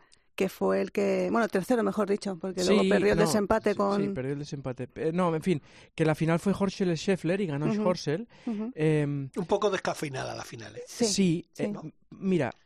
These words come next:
Speaker 2: para mí los dos mejores jugadores del torneo son Víctor Pérez y Scottie Scheffler, sin duda.
Speaker 3: Ujú.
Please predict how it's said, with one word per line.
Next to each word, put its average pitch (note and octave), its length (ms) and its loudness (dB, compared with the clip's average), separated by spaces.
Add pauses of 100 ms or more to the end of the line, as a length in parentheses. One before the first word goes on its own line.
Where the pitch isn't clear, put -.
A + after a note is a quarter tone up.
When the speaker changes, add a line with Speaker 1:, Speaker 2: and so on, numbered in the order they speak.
(140)
Speaker 2:
para G#3 200 0
mí C4+ 80 0
los G3 160 4
dos F#3 120 0
mejores D#3+ 360 2
jugadores C3+ 400 -2
del C3 100 -6
torneo E3 300 -2
son C3+ 180 -6
Víctor C#3 280 -6
Pérez D3 280 0
y A#2+ 100 -4
Scottie A2+ 300 -4
Scheffler, F#2 400 -10
sin G2+ 220 -8
duda. G2 260 -6 (140)
Speaker 3:
Ujú. D3+ 280 -8